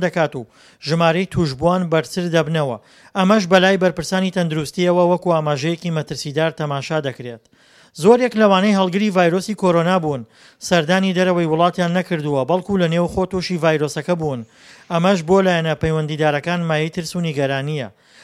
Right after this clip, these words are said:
ئەو کەسانی تا ئێستا لە شاری کەرکووک تووشی ڤایرۆسی کۆرۆنا بوون، ژمارەیان گەیشتۆدا حەڤدە حاڵەت، یەکێکیان بەهۆی زۆری تەمەن و هەبوونی نەخۆشی درێژخایەنەوە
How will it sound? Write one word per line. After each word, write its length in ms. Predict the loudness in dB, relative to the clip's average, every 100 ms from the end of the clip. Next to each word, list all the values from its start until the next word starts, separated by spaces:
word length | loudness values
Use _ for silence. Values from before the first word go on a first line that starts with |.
| -2
ئەو 100 | 2 2
کەسانی 360 | 2 2 0 2
تا 80 | 2
ئێستا 220 | 2 2 2
لە 60 | 2 2
شاری 220 | 2 2
کەرکووک 300 | 0 -2 -4 -6
تووشی 240 | -6 -4 0
ڤایرۆسی 380 | 2 0 -2 -4
کۆرۆنا 340 | 0 0 2 0
بوون، 200 | 0 -4 -8 _ -20 -16 -6
ژمارەیان 460 | 0 2 2 2 0
گەیشتۆدا 420 | -2 -2 -2 -2 -2 -2
حەڤدە 300 | -4 -2 -4
حاڵەت، 340 | 0 0 0 -4 _ -20 _ -2
یەکێکیان 400 | 0 0 0 0 4
بەهۆی 300 | 4 4 2
زۆری 280 | 0 0 0 -2
تەمەن 220 | 0 0
و 100 | 0 0
هەبوونی 360 | 0 -2 -2
نەخۆشی 400 | -2 -2 -4 -4 -2
درێژخایەنەوە 680 | -2 -2 -2 -2 0 -2